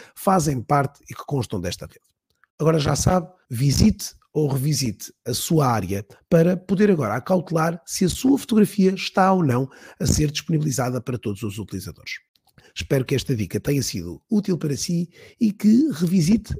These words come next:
hoje mesmo, eh, o LinkedIn para confirmar da sua visibilidade do perfil.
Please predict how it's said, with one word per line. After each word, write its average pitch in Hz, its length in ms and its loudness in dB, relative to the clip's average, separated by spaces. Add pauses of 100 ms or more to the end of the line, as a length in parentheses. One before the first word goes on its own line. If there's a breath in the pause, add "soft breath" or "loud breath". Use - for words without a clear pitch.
(120)
hoje 208 280 0
mesmo, 156 280 0 (440 soft breath)
eh, 139 160 -4
o 170 120 0
LinkedIn 135 420 0 (100)
para 139 320 -2 (100)
confirmar 135 680 2
da 131 180 -2
sua 143 340 -2
visibilidade 120 640 -2
do 101 60 -10
perfil. - 260 -14